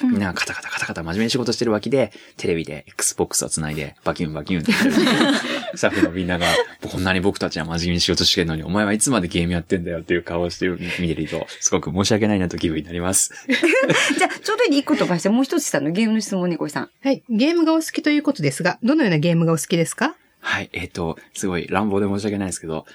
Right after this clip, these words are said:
Speaker 2: あの、戦争に行ってバンバン撃ちまくる、
Speaker 1: <laughs> あー。
Speaker 2: <laughs> 鉄砲を撃つゲームが大好きです。
Speaker 1: 最近は、例えばその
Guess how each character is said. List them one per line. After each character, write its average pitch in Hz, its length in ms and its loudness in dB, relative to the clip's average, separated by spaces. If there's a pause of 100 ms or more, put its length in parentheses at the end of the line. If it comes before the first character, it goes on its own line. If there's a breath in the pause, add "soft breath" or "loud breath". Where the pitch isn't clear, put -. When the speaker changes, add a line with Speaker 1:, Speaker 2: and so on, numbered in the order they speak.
(100)
Speaker 2:
あ 71 140 -12
の、 73 220 -12 (340 soft breath)
戦 - 220 -4
争 92 200 0
に 95 80 0
行 92 60 0
っ - 20 -8
て 95 100 -2
バ 95 140 2
ン 104 80 0
バ 92 100 0
ン 82 40 -2
撃 82 80 -4
ち - 120 -2
ま 95 100 2
く 87 120 2
る、 87 140 2 (240)
Speaker 1:
<laughs> 240 200 -2
あ 233 320 2
ー。 - 40 2
Speaker 2:
<laughs> - 0 -
鉄 98 100 0
砲 113 140 2
を 110 40 4
撃 117 60 2
つ 110 120 0
ゲ 95 80 2
ー 92 40 0
ム 90 60 -4
が 90 100 -2
大 92 160 -2
好 - 80 0
き - 80 -6
で 98 140 2
す。 - 80 2
Speaker 1:
最 415 180 2
近 415 180 2
は、 392 180 4
例 294 520 0
え 208 60 2
ば 175 100 -2
そ 175 140 -4
の 165 240 0